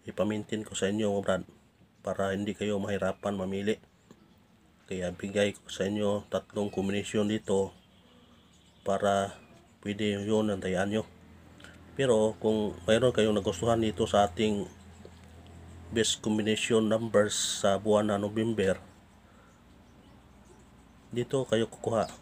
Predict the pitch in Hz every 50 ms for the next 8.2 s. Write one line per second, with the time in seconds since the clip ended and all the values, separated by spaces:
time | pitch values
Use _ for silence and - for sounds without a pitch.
0 | - - - 107 107 110 110 107 110 113 107 104 104 101 90 - - - - -
1 | - - - - - - - - - - - - - 117 110 123 123 123 120 -
2 | 135 127 135 - - 104 95 92 - - - - - - - - - - - -
3 | - - - - - - - - - - - - - - - - - - - 107
4 | 104 101 104 104 101 98 95 95 - - - - - - - - - - - -
5 | - - - - - - - - - - - - - - - - - - - -
6 | - - - 104 98 95 92 98 101 104 101 92 95 95 98 92 - - 92 95
7 | 92 95 95 101 98 - - - 92 90 90 - 95 92 - 92 92 95 95 92
8 | - - 101 98